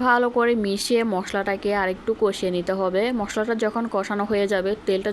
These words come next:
যখন উপরে ভেসে উঠবে, এর মধ্যে দিয়ে দিচ্ছি আগে থেকে কেটে ধুয়ে রাখা মুরগির ঘিলা, কলিজা, পা, পাখনা, এগুলো দিয়ে ভালো করে কষিয়ে নিতে হবে। ভালো করে কষানো হয়ে গেলে খেয়াল রাখবেন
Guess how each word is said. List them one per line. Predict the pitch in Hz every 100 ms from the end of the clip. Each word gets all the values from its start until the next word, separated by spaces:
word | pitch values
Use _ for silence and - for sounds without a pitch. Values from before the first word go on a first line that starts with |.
| 208
যখন | 196 214 190
উপরে | 185 196 202
ভেসে | 196 202 185
উঠবে, | 156 160 196 - - - - 220
এর | 233
মধ্যে | 240 226 208
দিয়ে | 190 180
দিচ্ছি | 185 - 220 190
আগে | 180 180
থেকে | 196 202 202
কেটে | 185 190 185
ধুয়ে | 202 180 175
রাখা | 170 - 202 - - - -
মুরগির | 190 175 190 180
ঘিলা, | 208 185 180 180
কলিজা, | 185 180 175 190 185
পা, | 180 180 175
পাখনা, | 165 190 190
এগুলো | 175 202 185
দিয়ে | 185 214 254 - - -
ভালো | 185 190 190
করে | 214 247
কষিয়ে | 196 - 180 170
নিতে | 160 175
হবে। | 160 156 165 - 165 _ _ 190 214
ভালো | 226 254 240
করে | 233 247 220
কষানো | 196 226 233 226
হয়ে | 226 220 220
গেলে | 202 190 302 - - - - - - - - - - - - - - - - - - - - - - - - - - - - - - - - - - - - - - - - - - - - - - - - -
খেয়াল | 240 240
রাখবেন | 233 208 220